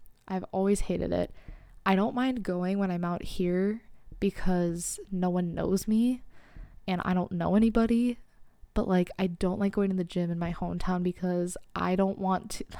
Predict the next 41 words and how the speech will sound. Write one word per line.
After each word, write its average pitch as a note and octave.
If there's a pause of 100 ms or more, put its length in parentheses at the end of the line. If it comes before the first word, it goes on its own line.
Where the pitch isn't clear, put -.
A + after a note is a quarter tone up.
(120)
I G3
feel G#3+
like G3
I E3+
judge F3
people. F#3
I E3+
feel F3
like F3+
people F3+
judge E3+
me F#3 (440)
subconsciously. F#3
Like, E3+
I F#3+
just F3+ (140)
don't F3
like E3+
it. - (440)
I F3+
don't E3+
wanna F3
run F3
into F3
someone G#3
I G#3+
know. E3+ (100)
I F#3+
don't E3+
want F#3
them G3+
to -
know G#3+
what A#3
workout F#3+
I'm E3+
doing. E3
I F3
don't F#3+
know, G#3+
wanna, G#3